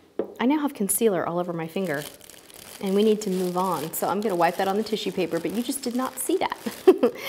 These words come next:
Okay, next up, gorgeous, gorgeous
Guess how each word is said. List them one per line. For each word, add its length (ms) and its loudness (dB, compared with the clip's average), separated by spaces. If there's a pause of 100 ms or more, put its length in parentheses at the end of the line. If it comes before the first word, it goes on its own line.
(160)
Okay, 340 10 (280)
next 440 10
up, 260 10 (600)
gorgeous, 840 10 (280)
gorgeous 720 8